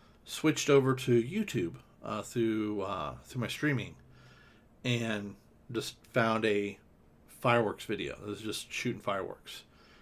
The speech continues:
And she could not find a place to hide.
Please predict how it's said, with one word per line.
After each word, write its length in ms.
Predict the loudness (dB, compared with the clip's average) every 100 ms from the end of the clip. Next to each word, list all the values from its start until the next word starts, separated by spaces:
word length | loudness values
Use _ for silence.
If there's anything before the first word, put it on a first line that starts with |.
| -20 -12 -4
And 420 | -4 -2 -4 -6
she 320 | -4 -2 -2
could 220 | -2 -4
not 180 | -2 -4
find 220 | -4 -4
a 40 | -4
place 260 | -4 -4 -6
to 60 |
hide. 340 | -6 -6 -8